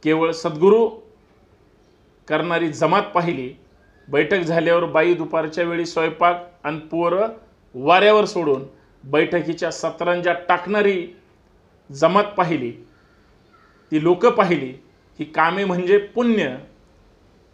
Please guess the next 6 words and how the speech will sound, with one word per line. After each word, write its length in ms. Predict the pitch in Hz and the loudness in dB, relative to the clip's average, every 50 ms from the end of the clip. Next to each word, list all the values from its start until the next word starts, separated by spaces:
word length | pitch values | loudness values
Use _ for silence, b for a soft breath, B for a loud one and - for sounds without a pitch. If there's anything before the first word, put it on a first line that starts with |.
| _ _ _ - | _ _ _ -10
मिळवण्याचा 580 | 131 143 160 175 180 185 185 185 185 185 190 | -6 -2 0 2 2 2 2 0 0 0 0
एक 200 | 190 190 185 - | 0 0 -2 -6
स-, 220 | - - - - - _ _ _ _ _ _ _ _ _ _ - | -14 -14 -16 -16 -18 _ _ _ _ _ _ _ _ _ _ -14
मार्ग, 440 | 143 147 170 190 202 196 175 160 147 131 127 143 - - _ _ _ _ _ _ _ _ _ _ _ _ _ _ _ _ _ _ _ _ _ _ _ _ _ _ _ _ _ - | -4 0 2 4 4 4 2 0 0 0 -2 -4 -10 -16 _ _ _ _ _ _ _ _ _ _ _ _ _ _ _ _ _ _ _ _ _ _ _ _ _ _ _ _ _ 0
हे 100 | 175 185 | 2 2
विचार 380 | 185 175 170 - 214 214 202 190 | 2 2 2 2 2 2 4 2